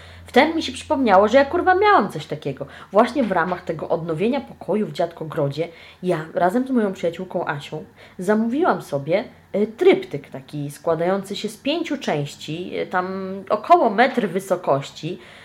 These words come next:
Y, powiesiłam go na ścianę, gdzie on naprawdę odmienił to wnętrze i ona ma taki sam do tej pory, tylko po prostu z innymi odcieniami kolorów.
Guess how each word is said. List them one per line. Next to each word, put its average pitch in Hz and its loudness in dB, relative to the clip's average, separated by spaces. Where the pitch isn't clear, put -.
Y, 175 2
powiesiłam 240 0
go 240 4
na 240 4
ścianę, 185 -2
gdzie 185 -4
on 220 -4
naprawdę 254 2
odmienił 156 -2
to 156 -6
wnętrze 147 -4
i - -8
ona 320 2
ma 294 0
taki 254 -4
sam 262 -2
do 240 2
tej 226 -2
pory, 220 4
tylko 214 -6
po 202 -12
prostu 190 -6
z 175 -8
innymi 190 -2
odcieniami 175 -4
kolorów. 170 0